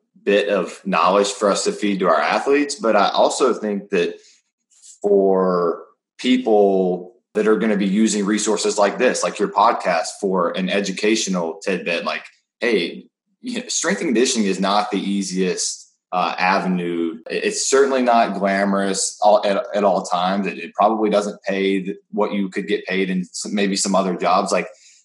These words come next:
if there's any way that you're gonna make it in this field, I think it's becoming uncomfortable. And,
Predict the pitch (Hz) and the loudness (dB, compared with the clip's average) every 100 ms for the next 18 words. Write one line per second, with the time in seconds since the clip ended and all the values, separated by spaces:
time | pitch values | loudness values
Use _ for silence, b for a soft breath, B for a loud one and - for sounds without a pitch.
0 | - 107 113 120 107 95 - 120 139 127 | -6 -4 -4 -2 -2 -2 -4 -4 -2 0
1 | 117 95 95 98 110 98 98 101 90 82 | -2 -2 -2 0 0 -2 -4 -4 -4 -4
2 | 87 104 95 92 - - 92 101 76 - | -6 -6 -6 -8 -12 -6 0 0 -2 -6
3 | 202 92 85 - - 95 98 95 85 78 | -8 -6 -8 -10 -14 -8 -4 -4 -4 -6
4 | - 92 95 87 87 78 | -8 -8 -8 -6 -6 -8